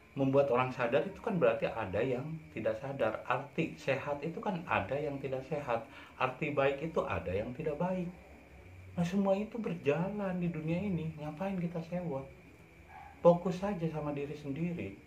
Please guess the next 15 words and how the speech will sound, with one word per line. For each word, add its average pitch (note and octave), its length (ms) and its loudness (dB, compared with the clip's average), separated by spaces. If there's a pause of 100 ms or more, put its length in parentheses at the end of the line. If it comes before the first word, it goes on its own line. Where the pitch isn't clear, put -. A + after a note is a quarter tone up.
(640)
Ada D3+ 240 8
orang D#3+ 320 6
misalnya D#3+ 480 2
dolim, D#3+ 480 4 (800)
ada A#2+ 160 2 (160)
orang D#3+ 160 4
sesat. E3+ 400 0 (480)
Lah, C3+ 160 -6 (1040)
ngapain D3 400 0
kita G#3+ 240 -4
sewot? G3 400 -4
Misal E3+ 320 4
orang E3+ 160 8
itu E3+ 160 2
sesat, E3 400 0